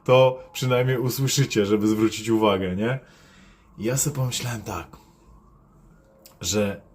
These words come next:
dla nich, nie? Z ich perspektywy to jest szpan i dla nich to jest po prostu lans w tym aucie, a ja, jakbym był w środku w tym aucie,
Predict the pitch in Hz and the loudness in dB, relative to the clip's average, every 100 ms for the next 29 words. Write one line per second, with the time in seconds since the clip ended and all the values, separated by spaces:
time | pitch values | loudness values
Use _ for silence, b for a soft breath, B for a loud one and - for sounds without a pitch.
0 | _ _ _ - 101 120 117 104 156 175 | _ _ _ -8 0 2 2 2 0 0
1 | 107 127 175 131 98 139 - 113 - 117 | -2 0 0 -4 -6 -6 -4 -6 -8 -12
2 | - 90 98 165 B B - 110 139 - | -10 -6 -2 -2 B B -8 -6 -4 -4
3 | - 117 90 76 - b b 98 92 104 | -2 -2 -2 -8 -14 b b -12 -6 -2
4 | 120 135 - 110 117 117 110 107 107 - | 0 -2 0 0 0 -2 -8 -6 -8 -4
5 | 107 110 92 135 170 - - - - 107 | 0 2 2 0 -4 -8 -16 -20 -8 -6
6 | 104 92 87 110 156 214 - b b b | -4 -4 -4 -4 -4 -6 -16 b b b
7 | b b b _ - 90 90 95 156 139 | b b b _ -14 -10 -6 2 4 4
8 | 95 147 123 95 98 98 101 143 - - | 0 -8 -10 -8 -6 -4 0 0 -2 -6
9 | - - 90 - 101 98 87 - 117 | -8 -10 -14 -8 -4 -4 -4 -6 -6